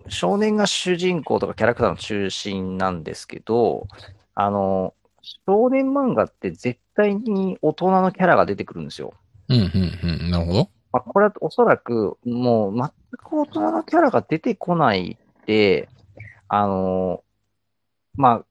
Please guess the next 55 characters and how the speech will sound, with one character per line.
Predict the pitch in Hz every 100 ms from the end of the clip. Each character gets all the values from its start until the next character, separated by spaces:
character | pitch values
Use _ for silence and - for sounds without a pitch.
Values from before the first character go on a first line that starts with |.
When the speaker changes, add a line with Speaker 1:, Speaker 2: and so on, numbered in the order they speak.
| _ _
Speaker 1:
探 | - - 139 226
し |
た | 247
ら | 175
あ |
る | 156
か | 143
も | 98
し | -
れ | 98
な | 95
い |
ん |
で | 87
す | -
け | -
ど、 | 95 101 85
私 | 104 151 -
か | - - 202
な | 233
り | 123 98
い |
ろ | 104
い | 117
ろ | 123 127
漫 | 117 113 117
画、 | 120 120 117
そ | - 120
の、 | 113 113 - _ _ _ _ _ -
思 | 113 120
い | 127
返 | 143
し | 120
て | 90
見 | 98
て | 101
た | 87
ん | 78
で |
す | -
け | -
ど、 | 95 98 82
Speaker 2:
う |
ん。 | 95 85 - - _ _ _ -
Speaker 1:
あ | 104
の、 | 101
バ | 95 98
ト | 156
ル | 170
も | 170 170
の | 165
に | 160 160
し | -
て | 165
も、 | 110 95 95 76